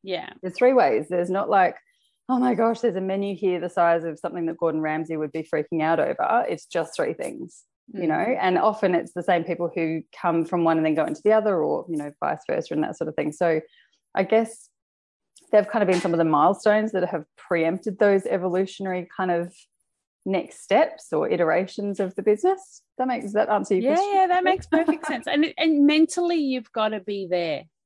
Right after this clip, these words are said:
Speaker 1: Mindset,
Speaker 2: Yeah.
Speaker 1: you've gotta be there, because you can't just create products and set pricing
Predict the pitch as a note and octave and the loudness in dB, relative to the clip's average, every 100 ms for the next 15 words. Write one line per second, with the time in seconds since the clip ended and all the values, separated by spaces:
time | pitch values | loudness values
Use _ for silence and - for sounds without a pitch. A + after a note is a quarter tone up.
0 | - G#3 A3 C4 - - - F#3+ F#3+ F3 | -6 -2 0 0 0 0 0 -4 -4 -4
1 | F3 E3+ E3+ E3 D3+ E3+ - _ _ _ | -4 -4 -2 -2 -2 -4 -12 _ _ _
2 | _ - - A3+ A3+ A3 A#3 B3+ D4 C4+ | _ -14 -6 -4 -4 -4 -4 -2 -4 -6
3 | - G#3+ - - G3+ G3 G3 - G3 - | -4 -4 -4 -4 -2 0 -2 -8 -18 -10
4 | - - F#3+ F3+ - F3+ E3+ F3 | -10 -4 -2 -2 -4 -6 -6 -10